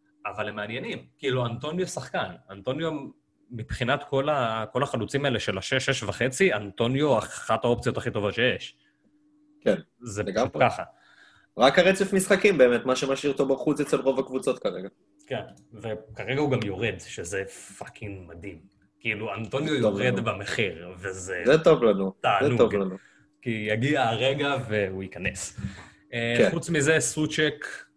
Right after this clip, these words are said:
Speaker 1: עשה את שלו. גם סוצ'ק עושה מה שהם ציפו מסוצ'ק לעשות, זה חמש מיליון לשחקן שפשוט מייצר מצבים. כאילו, זה, זה הרבה יותר טוב מ-,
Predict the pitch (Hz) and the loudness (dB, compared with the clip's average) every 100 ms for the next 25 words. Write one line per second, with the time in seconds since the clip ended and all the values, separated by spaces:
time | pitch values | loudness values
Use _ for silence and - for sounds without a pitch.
0 | _ _ _ - 113 120 120 127 127 135 | _ _ _ -12 -2 2 4 4 4 4
1 | 131 - - - - 170 180 131 - 143 | 0 -10 -6 -6 -4 0 2 2 2 2
2 | 147 143 120 107 107 - _ _ - 127 | 2 2 0 -2 -8 -12 _ _ -8 0
3 | 135 135 123 135 123 120 101 90 131 135 | 4 4 4 0 0 0 -2 0 0 0
4 | 110 104 117 123 117 101 104 127 147 156 | -2 0 0 2 0 0 2 2 0 -4
5 | 131 104 107 - 120 127 - - 127 123 | -6 -6 -6 0 0 2 -2 -2 -2 0
6 | 101 - 110 107 98 95 87 - - 82 | 0 2 2 2 -2 -4 -6 -8 -12 -10
7 | 80 98 101 104 98 101 95 117 135 131 | -8 -2 0 0 0 -2 0 0 2 0
8 | 131 120 120 117 110 | -2 -2 -2 -2 -6